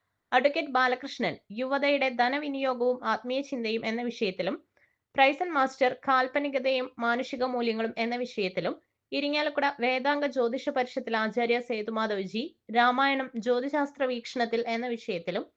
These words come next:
ഇ പി ഹരീഷ് മാസ്റ്റർ വിദ്യാർത്ഥികളിലെ ആത്മീയ ചോദന എന്ന വിഷയത്തിലും പ്രഭാഷണങ്ങൾ നടത്തും.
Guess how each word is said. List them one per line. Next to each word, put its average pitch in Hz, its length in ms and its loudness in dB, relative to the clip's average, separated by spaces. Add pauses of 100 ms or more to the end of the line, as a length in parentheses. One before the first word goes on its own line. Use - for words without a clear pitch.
(520)
ഇ 277 120 0
പി 294 140 0
ഹരീഷ് 262 460 0
മാസ്റ്റർ 247 420 2 (100)
വിദ്യാർത്ഥികളിലെ 262 800 2
ആത്മീയ 247 480 0
ചോദന 247 380 0
എന്ന 240 280 -2
വിഷയത്തിലും 233 540 -4
പ്രഭാഷണങ്ങൾ 208 680 -2
നടത്തും. 175 400 -2